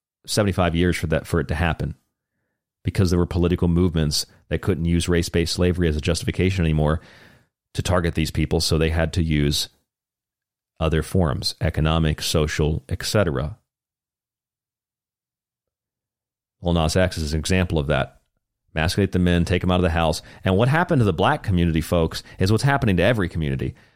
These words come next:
My friend Mike Dean, uh, we've been talking about that for over ten years. We s-, we used to talk about that all the time on, uh, when we were on Dark Matter.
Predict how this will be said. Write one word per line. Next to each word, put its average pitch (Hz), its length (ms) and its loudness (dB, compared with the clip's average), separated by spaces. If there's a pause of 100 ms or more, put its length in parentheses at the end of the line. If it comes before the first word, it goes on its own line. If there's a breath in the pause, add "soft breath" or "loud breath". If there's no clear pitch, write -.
(240 soft breath)
My 110 160 4
friend 123 240 0
Mike 104 200 2
Dean, 113 180 2
uh, 90 200 2
we've 107 140 2
been 123 80 0
talking 92 280 0
about 85 160 0
that 107 200 2
for 90 100 0
over 78 120 -2
ten 87 260 0
years. 92 220 2
We 87 60 -4
s-, - 120 -6
we 104 80 -2
used 87 140 0
to 92 40 -2
talk 90 220 -2
about 90 160 -2
that 90 160 2
all 87 80 2
the 82 80 -4
time 92 300 2
on, 78 180 2
uh, 76 220 2
when 82 120 0
we 82 60 2
were 78 80 2
on 73 80 0
Dark 90 260 0
Matter. 69 360 -4